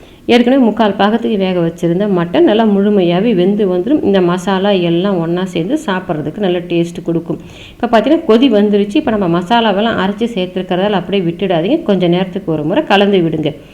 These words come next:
இப்ப பார்த்தீங்கன்னா, அந்த தண்ணியெல்லாம் பாருங்க, ஓரளவுக்கு கொத்திட்டு இந்த கிரேவி பதத்துல இருக்கு பாருங்க. நீங்க கிரேவியா சாப்பிடணும்னு நினைச்சீங்கன்னா, நீங்க புலாவோட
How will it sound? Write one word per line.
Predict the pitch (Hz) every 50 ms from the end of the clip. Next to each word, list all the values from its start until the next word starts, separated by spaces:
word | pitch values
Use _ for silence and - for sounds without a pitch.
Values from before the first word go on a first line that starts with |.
| - - - - - -
இப்ப | - - 262
பார்த்தீங்கன்னா, | 247 254 226 233 240 233 233 233 262 285
அந்த | 269 - - - 190
தண்ணியெல்லாம் | 208 208 202 196 196 208 202
பாருங்க, | 190 170 170 170 165
ஓரளவுக்கு | 175 170 175 196 208 208 - 185
கொத்திட்டு | 170 175 233 226
இந்த | 240 214 220 226 214
கிரேவி | 175 175 185 214 226 226 208
பதத்துல | 196 - 165 170 175 170 180 170 156
இருக்கு | 147 151 - 147
பாருங்க. | 151 135 143 151 156 151 - - - - - - -
நீங்க | 226 247 247 208 170 208
கிரேவியா | 226 240 254 240 240 247 254 269 -
சாப்பிடணும்னு | - 190 190 190 190 185 185 185 180 202 233 220 202
நினைச்சீங்கன்னா, | 180 170 170 175 170 165 180 220 233
நீங்க | 220 202 208 220
புலாவோட | 214 - - 185 180 185 185 180 170 170 170 165 165 175 180 185 185